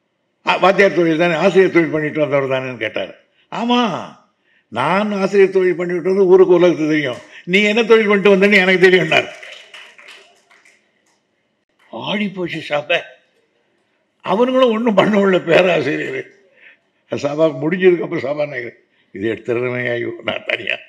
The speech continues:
பேராசிரியர் சொன்னா கோவம் வரும், என்னையும் திட்டிடுவாரு" அப்படின்னு சபை முடிஞ்சு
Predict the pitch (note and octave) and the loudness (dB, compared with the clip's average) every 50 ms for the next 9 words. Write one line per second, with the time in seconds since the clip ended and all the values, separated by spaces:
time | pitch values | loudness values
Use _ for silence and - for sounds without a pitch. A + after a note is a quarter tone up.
0 | _ _ - - _ - C3 C#3+ C#3+ D3 B2+ C#3 C3 C3 A#2+ C#3 C#3 C#3+ B2+ - | _ _ -20 -20 _ -6 -2 2 2 2 2 0 -4 -4 -6 -6 -6 -6 -6 -2
1 | C#3 C#3+ D3+ D3 C3+ C3 C3 B2+ - _ - - _ C#3+ C#3+ D3+ D#3+ E3+ E3 D3+ | -2 -2 0 0 -2 -4 -6 -8 -10 _ -20 -12 _ -2 -2 0 0 -2 -2 -2
2 | D3 C#3+ D3+ D#3 C#3 C#3+ C#3 C3+ B2+ B2+ A2+ F#2+ - _ _ _ - D3 D#3+ F#3 | -4 -2 -2 -4 -4 -2 -2 0 0 0 -4 -4 -10 _ _ _ -2 0 0 -2
3 | F#3 - D3+ E3 F3 E3+ E3 D#3 E3+ D#3+ D#3+ D#3 D3+ | 0 0 -4 -4 -2 -4 -4 -4 -4 -4 -4 -6 -8